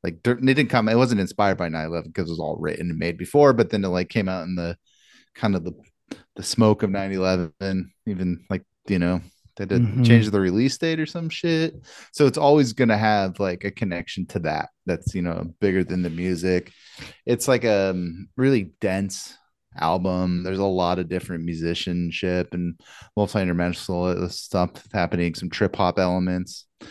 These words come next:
Speaker 1: as we <laughs> famously
Speaker 2: <laughs> It's not a trip hop
Speaker 1: <laughs> It's not a
Speaker 2: album.
Speaker 1: trip hop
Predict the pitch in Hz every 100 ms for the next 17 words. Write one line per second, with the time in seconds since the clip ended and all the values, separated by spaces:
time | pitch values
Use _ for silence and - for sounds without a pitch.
0 | - - - - _ _ - 90 101 92
1 | - - - 101 101 104 104 101 127 -
2 | - - 110 98 110 - - 95 - 98
3 | - - 107 90 - - 131 110 127